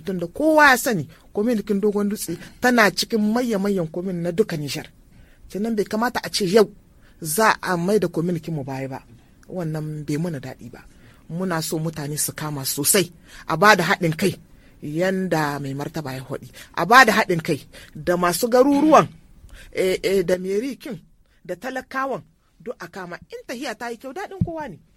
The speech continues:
In ka zo likita, ka samu tallafi isasshe, ka ji daɗi. In taimako ya zo, ka samu, ka ji daɗi.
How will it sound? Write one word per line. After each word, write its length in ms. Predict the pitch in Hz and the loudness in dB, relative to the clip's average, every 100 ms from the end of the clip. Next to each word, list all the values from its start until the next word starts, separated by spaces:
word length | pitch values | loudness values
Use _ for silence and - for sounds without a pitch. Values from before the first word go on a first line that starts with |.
| 311 | -16
In 100 | 339 | -4
ka 220 | 359 339 | -2 -2
zo 160 | 349 339 | -2 -6
likita, 500 | 349 370 359 254 156 _ _ _ _ | -8 -8 -4 -4 -4 _ _ _ _
ka 200 | 302 330 | -2 -2
samu 340 | 330 269 277 | -2 -6 -6
tallafi 500 | 302 320 285 226 294 - | -8 -8 -8 -10 -12 -12
isasshe, 480 | - 285 - 247 165 _ _ | -10 -10 -10 -12 -14 _ _
ka 120 | 311 262 | -12 -10
ji 100 | 233 | -8
daɗi. 260 | 233 - 160 _ _ _ _ - | -8 -10 -18 _ _ _ _ -16
In 280 | 359 370 359 | -12 -8 0
taimako 460 | 311 277 349 359 349 | 4 6 6 6 6
ya 140 | 330 | 6
zo, 240 | 302 262 - - - | 6 0 -2 -10 -4
ka 100 | 311 | 0
samu, 340 | - 339 226 | 4 4 4
ka 140 | 269 | 0
ji 100 | 233 | 0
daɗi. 300 | 220 240 190 | 0 0 -2